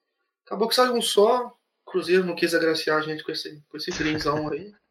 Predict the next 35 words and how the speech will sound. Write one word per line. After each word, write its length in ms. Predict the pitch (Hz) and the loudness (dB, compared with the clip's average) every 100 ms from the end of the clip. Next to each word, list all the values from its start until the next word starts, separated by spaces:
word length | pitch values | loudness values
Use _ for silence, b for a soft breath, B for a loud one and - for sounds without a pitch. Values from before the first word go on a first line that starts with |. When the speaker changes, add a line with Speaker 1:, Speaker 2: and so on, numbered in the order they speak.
| _ B B B B B _ _ - | _ B B B B B _ _ -6
Speaker 2:
Não, 80 | 107 | 0
Speaker 1:
O 60 | |
Cruzeiro 240 | 190 175 180 | 2 4 2
tá 80 | - | -2
Speaker 2:
perderam, 160 | 202 | -6
Speaker 1:
difícil 200 | - - 247 | -8 -10 -2
demais, 240 | 165 156 | -2 -2
né? 80 | 165 | -6
Speaker 2:
perderam 420 | 113 107 101 104 | -6 -4 -4 -4
muitos 440 | 101 98 92 - 82 | -6 -14 -18 -20 -18
gols, 320 | 90 85 - 98 | -16 -16 -18 -12
Speaker 1:
Isso 180 | 104 226 | -6 0
é 20 | |
uma 100 | 214 | 4
Speaker 2:
muitos 120 | 220 - | 4 4
Speaker 1:
coisa 160 | 233 | -4
que 80 | 240 | -2
Speaker 2:
gols. 140 | 247 233 | -4 -4
Speaker 1:
tá 80 | 240 | -4
sendo 120 | 240 | -4
comum, 420 | 269 185 180 185 | -2 0 2 0
cara. 240 | - 139 | -4 -10
O 40 | 139 | -8
Cruzeiro 300 | 147 143 170 | -4 -2 -2
tem 180 | - 196 | -2 0
perdido 320 | 208 190 190 | 0 2 0
muito 260 | 185 208 190 | -2 -4 -2
gol 400 | 165 180 190 185 _ | 4 6 4 -4 _
na 160 | - 185 | -8 -4
Libertadores. 800 | 185 185 185 196 - - - - _ B B B B _ | 0 0 2 0 0 -4 -6 -14 _ B B B B _
Muito 240 | 156 185 190 | -4 -4 -2
gol 180 | 190 | -2
mesmo, 220 | 180 156 143 | -2 -4 -6
sabe? 240 | - 147 B B B B | -8 -10 B B B B
Isso 480 | 156 180 202 240 233 | -4 -2 0 -4 -8